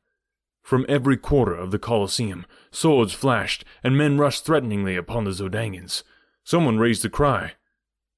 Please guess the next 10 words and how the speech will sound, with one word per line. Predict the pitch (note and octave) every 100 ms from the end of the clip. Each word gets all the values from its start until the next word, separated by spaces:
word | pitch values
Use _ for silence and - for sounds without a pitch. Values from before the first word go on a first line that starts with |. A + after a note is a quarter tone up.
| _ _
"Tardos | - G3 F3 D3
Mors | E3 F#3+ D#3+
is | C3+ B2
dead! | G#3 F#3 A2+ G2+ _ -
A | D#3
thousand | G#3+ G#3 F3+ G3
years | G#3 F#3+ -
to | D3
John | G3+ G#3
Carter, | E3 - G3+ E3+ G#2